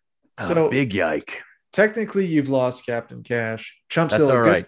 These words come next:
Speaker 1: Listen,
Speaker 2: good
Speaker 1: I learned
Speaker 2: news.
Speaker 1: something, so I won
Speaker 2: Whoop.
Speaker 1: in that way.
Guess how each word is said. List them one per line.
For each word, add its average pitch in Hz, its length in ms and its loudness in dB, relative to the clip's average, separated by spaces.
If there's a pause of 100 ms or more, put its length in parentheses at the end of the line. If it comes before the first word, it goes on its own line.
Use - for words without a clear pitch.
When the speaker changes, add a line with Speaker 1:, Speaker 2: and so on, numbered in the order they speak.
(140)
Speaker 1:
Listen, 151 240 4
Speaker 2:
good 151 40 6
Speaker 1:
I 165 60 4
learned 160 260 2
Speaker 2:
news. 117 60 -4
Speaker 1:
something, 104 400 -2 (300)
so - 180 -2
I 107 140 4
won 123 480 0
Speaker 2:
Whoop. 196 160 -2 (160)
Speaker 1:
in 107 140 -4
that 95 220 -6
way. 80 260 -12